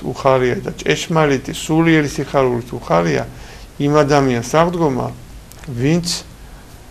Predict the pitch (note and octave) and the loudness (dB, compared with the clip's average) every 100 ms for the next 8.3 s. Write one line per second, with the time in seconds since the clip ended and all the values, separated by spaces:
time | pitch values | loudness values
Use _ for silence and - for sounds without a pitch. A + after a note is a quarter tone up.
0 | - - - C3+ B2+ A#2 A#2 C3 A#2 - | -18 -16 -10 -8 -6 -4 4 4 4 0
1 | C3+ D#3 - - - - - - - B2 | 2 2 0 -2 -2 -4 -12 -12 -4 0
2 | C3 C#3+ - D3 D3 C#3+ D3 C3+ - B2+ | 0 -2 2 4 4 0 -4 -4 -2 -4
3 | A#2+ C3 - - - C3+ B2+ A#2+ - A#2+ | -4 -8 -8 -12 -10 -8 -6 -6 -8 -8
4 | - D3+ - - - - - - A#2+ A#2 | -6 -6 -6 -18 -20 -20 -16 0 2 2
5 | A#2+ B2 C3+ B2+ B2 A2+ A#2 A2+ A2+ A#2 | 0 0 0 -2 -6 -4 -4 -4 -4 -4
6 | A#2+ C3+ - C3+ A#2+ B2+ - - - - | -4 -6 -6 -8 -8 -8 -10 -18 -16 -16
7 | - - - - - - - - C#3+ C3 | -16 -20 -10 -8 -8 -12 -10 -4 -2 4
8 | C#3+ - D#3+ | 4 4 2